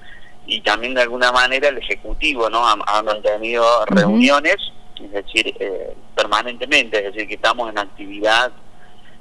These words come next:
Speaker 1: eh, las veinticuatro horas, es decir, hay una situación, eh, de seguridad, una, una situación, ¿no es cierto?, de sanidad y también lo,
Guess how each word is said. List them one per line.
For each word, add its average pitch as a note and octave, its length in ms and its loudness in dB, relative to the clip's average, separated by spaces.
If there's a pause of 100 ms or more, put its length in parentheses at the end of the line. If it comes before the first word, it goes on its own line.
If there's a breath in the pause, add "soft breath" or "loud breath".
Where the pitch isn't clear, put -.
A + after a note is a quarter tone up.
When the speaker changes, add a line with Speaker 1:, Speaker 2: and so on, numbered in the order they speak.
Speaker 1:
eh, G2 240 0 (140)
las F#2+ 180 0
veinticuatro A#2 760 2
horas, F#2 160 -2 (120)
es F2+ 80 -6
decir, G2 240 -4
hay G2+ 100 2
una G2 140 -6
situación, G#2+ 840 0 (600 soft breath)
eh, G2+ 440 0
de G2 100 4 (100)
seguridad, A#2 720 4
una, G#2+ 340 -2
una G#2+ 240 -6
situación, G2+ 560 0
¿no A2 100 -2
es G2+ 60 -4
cierto?, G#2+ 260 -2
de F#2+ 100 -2
sanidad A#2+ 600 4
y D3+ 80 -12
también G#2+ 440 -4
lo, G#2 220 2